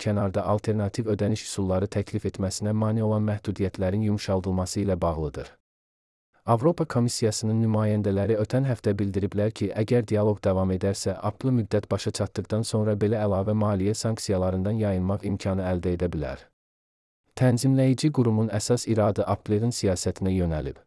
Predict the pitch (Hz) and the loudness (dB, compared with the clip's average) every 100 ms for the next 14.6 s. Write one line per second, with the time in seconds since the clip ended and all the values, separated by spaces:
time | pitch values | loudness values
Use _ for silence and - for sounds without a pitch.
0 | _ _ _ _ _ _ _ _ - 170 | _ _ _ _ _ _ _ _ -2 0
1 | 143 123 - 127 - 113 - 110 117 110 | 4 2 2 -2 0 0 0 -2 0 0
2 | 98 98 - - 92 92 101 104 - 101 | 0 -2 -2 -2 0 0 -2 -4 -4 0
3 | 98 92 - 95 95 98 101 107 110 107 | 0 0 -2 0 0 2 0 0 0 0
4 | 101 120 117 104 101 107 - 101 92 92 | -2 -2 -2 0 0 0 -4 -2 0 2
5 | 101 101 95 92 104 107 101 98 107 107 | 2 2 2 2 0 0 0 0 0 2
6 | 95 92 90 98 92 92 92 92 - 107 | 2 0 -2 -2 0 0 0 -2 -2 -2
7 | 101 92 90 92 82 71 - - _ _ | 0 0 0 0 -2 -4 -10 -14 _ _
8 | _ _ _ _ _ _ - 120 120 127 | _ _ _ _ _ _ 0 2 2 2
9 | 131 143 135 131 123 117 139 143 - 120 | 0 0 0 0 2 4 4 2 0 -2
10 | - 110 107 95 95 95 - 85 76 - | 0 2 2 0 -2 -4 -2 -6 -6 -8
11 | - 110 - 104 101 - 110 117 117 - | -2 -2 0 0 0 0 0 2 0 0
12 | 110 104 101 98 92 92 92 92 92 92 | 0 0 0 0 2 2 0 0 0 0
13 | 101 - 92 90 87 78 - 107 104 95 | 0 0 -2 0 -4 -6 -2 0 2 0
14 | - 107 104 92 - 104 | -2 -2 0 0 -2 -2